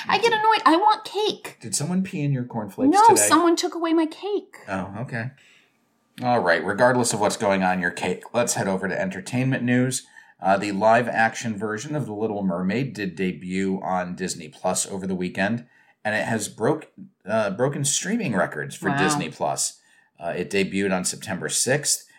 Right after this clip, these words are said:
Speaker 2: and apparently it is now the most viewed Disney movie premiere since Hocus Pocus two.
Speaker 1: Oh, I don't know.
Speaker 2: Which
Speaker 1: That's not
Speaker 2: puts it
Speaker 1: really
Speaker 2: in great
Speaker 1: saying
Speaker 2: company.
Speaker 1: much, right?
Speaker 2: Uh, the film got sixteen million views in its first day of streaming.
Speaker 1: First five days.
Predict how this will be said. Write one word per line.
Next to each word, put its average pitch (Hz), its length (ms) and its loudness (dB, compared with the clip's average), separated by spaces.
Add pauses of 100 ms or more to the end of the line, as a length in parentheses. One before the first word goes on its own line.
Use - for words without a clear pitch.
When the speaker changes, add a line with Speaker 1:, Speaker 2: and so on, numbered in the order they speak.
(160)
Speaker 2:
and 95 160 2
apparently 123 520 -2
it 101 60 -2
is 98 140 -2
now 101 220 0
the 104 140 -4
most 101 420 -2
viewed 113 600 -4
Disney 113 300 -4
movie 120 300 0
premiere 98 600 -4 (420)
since - 340 -2
Hocus 110 460 0
Pocus 98 440 -2
two. - 420 -6 (200)
Speaker 1:
Oh, 139 320 -6
I 151 100 -2
don't 156 160 -6
know. - 100 -10
Speaker 2:
Which 185 120 2
Speaker 1:
That's - 180 -4
not 147 140 0
Speaker 2:
puts 127 140 0
it - 80 0
Speaker 1:
really - 40 0
Speaker 2:
in 226 60 4
great 98 100 0
Speaker 1:
saying 214 280 6
Speaker 2:
company. 214 180 8
Speaker 1:
much, 233 260 4
right? 285 320 4 (300)
Speaker 2:
Uh, 202 220 2
the 101 160 0
film 135 400 0
got 107 220 0
sixteen 151 520 -4
million 117 380 0
views 98 400 0
in 92 120 -8
its 87 200 -6
first - 420 -4
day 98 320 2
of - 320 -6
streaming. 117 720 0
Speaker 1:
First 165 200 -8
five 143 220 2
days. 123 260 -10